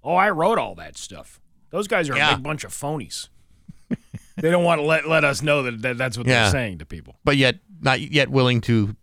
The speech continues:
Speaker 2: take a look in the mirror to see the biggest phony of them
Speaker 1: Mm.
Speaker 2: all. <laughs>
Speaker 1: Well, sometimes you can't see it, but anyway.
Speaker 2: Yeah, so, uh, so, but we, we never get invited to these things, and I always kind of, uh, surprised. I mean, 'cause, I mean, I know plenty of people
Speaker 1: Yeah.
Speaker 2: that I think that's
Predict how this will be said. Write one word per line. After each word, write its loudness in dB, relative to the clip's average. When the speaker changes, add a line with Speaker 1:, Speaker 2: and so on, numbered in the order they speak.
Speaker 2:
take 4
a 0
look 2
in 4
the 4
mirror 6
to 0
see 0
the -2
biggest 0
phony 4
of 4
them 4
Speaker 1:
Mm. 2
Speaker 2:
all. -2
<laughs> -14
Speaker 1:
Well, 0
sometimes -10
you -18
can't -14
see -14
it, -14
but -6
anyway. -4
Speaker 2:
Yeah, 2
so, 4
uh, 4
so, 2
but -2
we, 6
we 2
never 6
get 6
invited 4
to 6
these -2
things, -8
and 2
I 4
always 2
kind 0
of, 2
uh, 4
surprised. 2
I 2
mean, 0
'cause, 4
I 2
mean, 2
I 2
know 4
plenty 4
of -2
people -2
Speaker 1:
Yeah. -14
Speaker 2:
that 6
I 6
think 2
that's 2